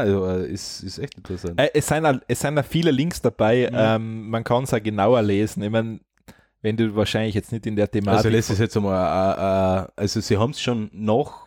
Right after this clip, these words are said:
Speaker 1: also, es, es ist jetzt nicht nur theoretisch, sondern
Speaker 2: Sie
Speaker 1: sie
Speaker 2: haben's
Speaker 1: haben's auch
Speaker 2: gemacht.
Speaker 1: schon
Speaker 2: Sie
Speaker 1: im
Speaker 2: haben's,
Speaker 1: Labor.
Speaker 2: sie haben's bei Mäuse gemacht, ja.
Speaker 1: Sie haben's im Labor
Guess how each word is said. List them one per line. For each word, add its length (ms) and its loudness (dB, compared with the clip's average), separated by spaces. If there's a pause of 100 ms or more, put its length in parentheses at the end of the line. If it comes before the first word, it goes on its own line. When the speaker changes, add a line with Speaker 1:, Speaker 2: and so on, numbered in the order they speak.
(140)
Speaker 1:
also, 220 -4
es, 100 -4
es 160 -2
ist 100 -4
jetzt 200 0
nicht 140 -4
nur 120 -4
theoretisch, 560 2
sondern 220 0
Speaker 2:
Sie 20 0
Speaker 1:
sie 60 2
Speaker 2:
haben's 120 0
Speaker 1:
haben's 120 2
auch 40 6
Speaker 2:
gemacht. 160 2
Speaker 1:
schon 100 -4
Speaker 2:
Sie 120 2
Speaker 1:
im 100 4
Speaker 2:
haben's, 140 2
Speaker 1:
Labor. 200 6
Speaker 2:
sie 60 6
haben's 140 0
bei 120 2
Mäuse 360 2
gemacht, 380 -6
ja. 80 0
Speaker 1:
Sie 140 0
haben's 180 -2
im 80 -2
Labor 540 4